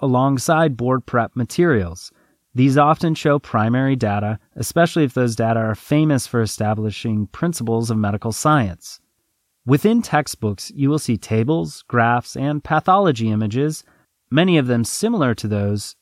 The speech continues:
you will see on your exam. Next, the boards are using more and more clinical images. Increasingly, students are seeing X-rays, C T scans, and M R Is on step one.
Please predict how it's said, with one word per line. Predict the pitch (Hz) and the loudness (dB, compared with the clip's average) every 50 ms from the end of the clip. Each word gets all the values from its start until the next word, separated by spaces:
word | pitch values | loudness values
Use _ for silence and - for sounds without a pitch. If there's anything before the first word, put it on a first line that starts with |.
| _ _ _ | _ _ _
you | 120 117 113 | -2 -2 0
will | 113 | 0
see | 107 - - 160 160 143 | -2 -4 -2 0 0 2
on | 113 107 107 104 | 2 2 2 0
your | 104 104 101 | 0 0 0
exam. | 101 92 95 98 113 110 104 92 85 90 90 _ _ _ _ _ _ _ _ _ _ _ _ _ _ _ _ _ _ _ _ _ _ | -2 -4 -2 -2 -2 -2 -2 -4 -8 -12 -18 _ _ _ _ _ _ _ _ _ _ _ _ _ _ _ _ _ _ _ _ _ _
Next, | 104 117 131 131 113 92 - - - - - - _ _ _ _ _ _ _ _ _ | 0 2 2 2 2 -2 -6 -12 -18 -18 -20 -20 _ _ _ _ _ _ _ _ _
the | 123 | -4
boards | 101 92 123 127 151 175 196 196 180 - - - | -2 0 2 4 6 6 4 4 2 -4 -2 0
are | 139 135 | 2 2
using | 127 127 135 135 120 110 113 107 110 127 123 | 4 4 4 2 4 2 0 0 -2 -4 -2
more | 123 120 113 117 123 131 143 | -2 0 0 2 2 2 0
and | - - 135 127 | 0 0 0 2
more | 127 123 117 117 117 117 113 - - | 2 2 2 2 2 0 0 -2 -6
clinical | - - 123 110 110 101 - 113 - - | -4 -2 0 0 0 -2 -4 -8 -8 -2
images. | 135 135 127 123 113 92 95 92 87 85 - - - - _ _ _ _ _ _ _ _ _ _ _ _ _ _ _ _ _ _ | 0 2 2 2 2 0 -4 -6 -8 -10 -12 -14 -18 -20 _ _ _ _ _ _ _ _ _ _ _ _ _ _ _ _ _ _
Increasingly, | - 165 143 - - - 226 247 - - 170 151 151 147 151 151 | 2 2 2 2 0 0 0 0 2 2 2 2 4 4 2 2
students | - - - 175 180 196 185 165 - | 0 0 0 0 2 2 -2 0 -2
are | 156 | -2
seeing | 131 - - 120 107 - - | -2 0 -2 -2 -2 -2 -4
X-rays, | 113 117 117 - - - 151 147 143 147 139 | -4 -4 -4 -4 -2 0 0 2 2 0 -2
C | - - 160 160 | -2 -4 -4 -4
T | - - 160 147 | -4 -4 -4 -4
scans, | - - - 113 104 104 107 110 107 | -4 -4 -2 -2 0 0 0 -2 -4
and | 113 110 113 113 | -4 -4 -2 -2
M | 117 120 | 0 0
R | 120 120 123 131 135 127 113 | 2 2 2 4 4 2 2
Is | 101 101 | 0 -2
on | 107 104 95 | -2 -4 -4
step | - - - 107 101 - - | -4 -4 -2 -2 -2 -2 -2
one. | 127 131 117 98 85 85 | -2 -2 -2 -2 -4 -10